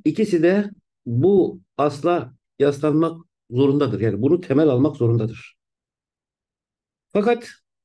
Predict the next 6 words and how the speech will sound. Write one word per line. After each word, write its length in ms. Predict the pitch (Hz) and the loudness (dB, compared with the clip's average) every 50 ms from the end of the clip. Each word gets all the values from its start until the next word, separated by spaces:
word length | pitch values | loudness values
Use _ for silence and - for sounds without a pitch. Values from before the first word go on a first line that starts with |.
| _ _ _ _ _ _ _ _ _ _ _ _ - | _ _ _ _ _ _ _ _ _ _ _ _ -4
aynı 260 | 170 208 240 240 220 | -2 -2 0 0 2
usullere 640 | 175 190 185 - - 190 180 185 190 196 165 123 123 123 | 2 0 0 -2 -4 -2 0 0 0 0 -2 -4 -6 -6
yaslanan 680 | 147 185 185 - 185 180 180 170 156 131 - - _ _ | -6 -6 -4 -4 -2 0 0 0 0 -2 -4 -10 _ _
A, 320 | 190 233 226 185 190 202 202 185 202 _ _ _ _ _ _ _ _ _ _ _ _ _ - | -2 0 2 2 0 0 -4 -8 -16 _ _ _ _ _ _ _ _ _ _ _ _ _ -4
İbrahim 800 | 180 190 190 202 202 196 208 220 240 226 190 143 117 120 - - - | -2 0 2 2 2 2 4 2 2 2 0 0 -2 -4 -8 -12 -10
hakkında, 800 | - - 156 - - - 143 143 139 139 143 160 190 202 190 | -6 -4 -4 -4 -2 -2 0 2 2 2 2 0 0 -4 -8